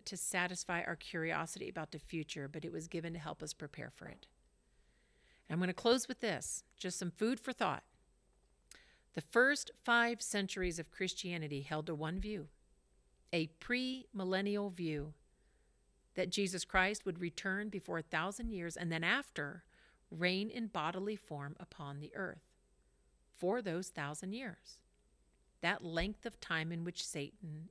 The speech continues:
is bound. Saint John taught it. Polycarp taught it, who was taught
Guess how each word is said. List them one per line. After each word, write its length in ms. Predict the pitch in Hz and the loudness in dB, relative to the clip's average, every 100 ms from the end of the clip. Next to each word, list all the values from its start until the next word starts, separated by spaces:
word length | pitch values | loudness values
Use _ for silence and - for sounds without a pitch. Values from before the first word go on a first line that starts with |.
| - | -10
is 160 | 156 | -8
bound. 540 | - 151 147 - 156 - _ _ _ _ _ _ _ _ _ _ _ | -6 -6 -6 -10 -14 -20 _ _ _ _ _ _ _ _ _ _ _
Saint 400 | - 196 233 - | 0 2 2 0
John 500 | - 233 202 143 147 | 0 0 0 -4 -6
taught 280 | - 220 247 | -6 -4 -4
it. 140 | - - _ _ _ _ _ _ _ _ _ _ _ | -6 -18 _ _ _ _ _ _ _ _ _ _ _
Polycarp 880 | - 262 285 233 - 165 135 - - - - _ - | 0 2 4 2 -4 -4 -2 -4 -10 -20 -20 _ -10
taught 260 | - 143 | -2 -2
it, 240 | - - - _ | -4 -14 -20 _
who 180 | - 202 | -2 0
was 180 | 185 185 | 2 0
taught 400 | - 196 185 - | 0 0 0 -2